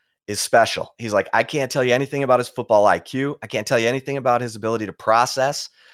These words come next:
I can't tell you anything about his ability to communicate with his <laughs> teammates, but his ability to deliver the nose of the football into tight windows from any arm angle without his feet being set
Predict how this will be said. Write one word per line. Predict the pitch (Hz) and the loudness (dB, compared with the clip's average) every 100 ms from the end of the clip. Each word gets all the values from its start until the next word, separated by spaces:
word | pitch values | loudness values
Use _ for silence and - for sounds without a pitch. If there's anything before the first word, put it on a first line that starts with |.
| _ _ - | _ _ -8
I | - | -4
can't | 160 123 | -2 0
tell | 135 | 0
you | 120 | 2
anything | 117 131 143 131 127 | 2 0 -2 -2 -2
about | 110 110 | 0 0
his | 120 110 | 0 -6
ability | 107 117 113 | -4 -2 -2
to | 101 | -6
communicate | - 107 123 139 131 | -6 -4 -4 -2 -2
with | 123 | -2
his | 120 | -6
<laughs> | |
teammates, | - - 147 147 156 - - _ - - - _ - _ - | -6 -4 0 0 0 -6 -16 _ -20 -20 -20 _ -20 _ 0
but | 113 - | 2 2
his | 151 160 | 2 2
ability | 160 147 143 156 156 175 - _ _ _ _ _ _ | 2 4 6 6 4 -2 -10 _ _ _ _ _ _
to | - 135 117 107 - _ 139 | 0 2 4 0 -6 _ -4
deliver | 113 110 143 160 | -2 2 4 4
the | 139 | 2
nose | 120 127 139 | 4 4 2
of | 135 | -2
the | 117 | -4
football | - 117 107 98 90 - | -4 -2 4 6 4 0
into | 107 85 | -10 -12
tight | - - 131 131 | -12 0 0 0
windows | 131 110 107 95 92 - - | -4 0 2 0 -2 -10 -6
from | 87 82 | -6 -2
any | 120 143 | -2 -2
arm | 127 127 123 | 0 2 4
angle | 117 117 113 | 2 0 -2
without | 104 92 120 | 0 2 2
his | 143 - | 0 -6
feet | 131 127 | -8 -8
being | 120 110 104 | -8 -8 -8
set | - 92 | 0 0